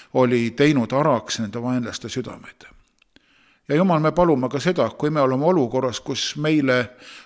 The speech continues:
tundub kõik väga lihtne ja loogiline, et me siis ei unustaks küsida sinult, kas see on ikka sinu tee, kas me läheme koos sinuga,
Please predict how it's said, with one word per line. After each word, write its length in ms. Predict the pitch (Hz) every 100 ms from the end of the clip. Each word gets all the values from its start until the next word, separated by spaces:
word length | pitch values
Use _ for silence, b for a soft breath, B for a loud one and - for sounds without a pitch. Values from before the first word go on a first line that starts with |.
| _
tundub 320 | 175 180 147 -
kõik 180 | 156 151
väga 220 | 156 151
lihtne 460 | 143 165 - - 127
ja 100 | 127
loogiline, 600 | 147 160 135 113 117 117 117
et 160 | 127 127
me 100 | 127
siis 220 | 160 160 131
ei 80 |
unustaks 560 | 139 165 123 - 101 -
küsida 380 | 139 127 120 113
sinult, 480 | 139 123 85 - - B B B
kas 200 | - 117
see 80 | 131
on 160 | 135 127
ikka 220 | 110 113
sinu 240 | 120 127 113
tee, 300 | 120 95 92
kas 200 | - -
me 80 | 110
läheme 360 | 139 143 120 110
koos 220 | 110 -
sinuga, 460 | - 131 110 101 98